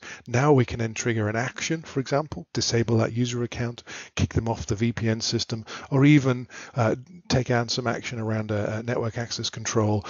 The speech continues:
uh, or, or similar kind of system to prevent their further access around the environment.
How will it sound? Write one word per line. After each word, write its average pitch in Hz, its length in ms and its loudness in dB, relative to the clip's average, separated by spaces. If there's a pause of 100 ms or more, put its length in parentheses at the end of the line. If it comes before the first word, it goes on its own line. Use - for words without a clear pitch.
(220)
uh, 107 160 6
or, 107 240 6
or 107 380 0
similar 110 320 6
kind 107 260 -2
of 107 80 -2
system 107 440 -2
to - 120 -10
prevent 113 440 -2
their 107 140 -2
further 104 460 4
access 113 420 -6
around 107 360 -4
the 101 80 -6
environment. 101 640 -6